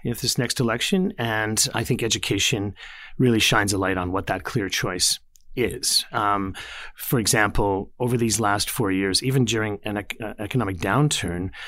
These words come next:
um, we made sacrifices in other areas to make sure that we continued to fund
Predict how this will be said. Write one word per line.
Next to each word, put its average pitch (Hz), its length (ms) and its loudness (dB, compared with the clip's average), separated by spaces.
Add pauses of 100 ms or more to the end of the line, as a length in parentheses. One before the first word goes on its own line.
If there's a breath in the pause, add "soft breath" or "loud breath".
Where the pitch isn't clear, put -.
(180 loud breath)
um, 98 420 -4
we 127 100 4
made 120 200 4
sacrifices 107 680 2
in 98 120 -2
other 131 260 2
areas 175 400 4
to 117 100 0
make 104 160 0
sure 123 260 4
that 110 120 0
we 92 100 -4
continued 117 720 2 (320 loud breath)
to - 80 -4
fund 107 560 0